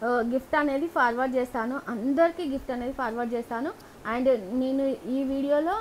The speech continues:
నా Instagram ఐడీ ఇస్తాను, దానికి మీ address and మీ phone నెంబర్తో సహా మీ అడ్రస్ని నాకు దాంట్లో message చేయండి అందరిది. And ఆ దా-,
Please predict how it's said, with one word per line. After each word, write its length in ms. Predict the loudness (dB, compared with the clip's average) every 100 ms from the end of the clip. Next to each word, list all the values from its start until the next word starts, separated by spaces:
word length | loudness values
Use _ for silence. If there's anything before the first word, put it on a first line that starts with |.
| -2
నా 520 | -4 -2 0 -2 -4 -10 -20 -20 -20 -2
Instagram 540 | -2 0 0 2 2 2
ఐడీ 220 | 2 0
ఇస్తాను, 520 | -2 -2 -2 -2 -2
దానికి 580 | 0 0 0 -2 0 -2 -4 -20 -2
మీ 140 | 0 2
address 600 | 0 0 2 2 0 -6 -4
and 160 | -2 -2
మీ 80 | -2
phone 320 | 0 0 2
నెంబర్తో 440 | 2 2 0 -2
సహా 280 | -2 -4 0
మీ 140 | 0
అడ్రస్ని 540 | 0 -2 -4 -2 -2 0
నాకు 260 | -2 -2
దాంట్లో 360 | -4 -2 -2 0
message 480 | 0 0 0 0 0
చేయండి 400 | -2 -4 -2 -2
అందరిది. 540 | -2 0 -2 0 -4 -6 -18 -18 -6 -4
And 200 | 0 -2 -4 -18 -4 2
ఆ 180 | 4 4
దా-, 400 | 0 2 0